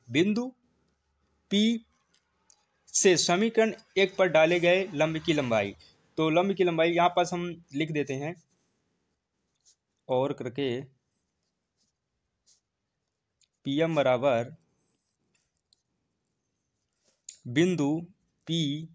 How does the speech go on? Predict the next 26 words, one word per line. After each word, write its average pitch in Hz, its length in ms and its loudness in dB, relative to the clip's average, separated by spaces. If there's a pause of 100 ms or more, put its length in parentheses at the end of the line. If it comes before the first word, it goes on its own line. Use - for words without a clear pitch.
(300)
एक्स 151 300 -4
कॉमा 131 340 0 (140)
वाई 135 380 0 (560)
से - 360 0 (1120)
समीकरण 165 960 0 (1600)
एक 175 300 6 (140)
पर, 120 200 4 (300)
जो 151 120 2
एक 185 260 4
हम 170 100 -2
इसको 160 180 -4
समीकरण, 170 360 -2
जो 170 300 -2
हमारा 202 160 2
समीकरण 202 380 0
दिया 190 140 2
तो 196 80 -2
उसको 190 180 -2
हम - 80 -8
एक 160 160 0
माने 110 240 -4
थे, 110 140 -14 (640)
एक 175 300 2
पर 131 240 2 (1600)
डाले 135 400 2 (2250)
गए 135 360 0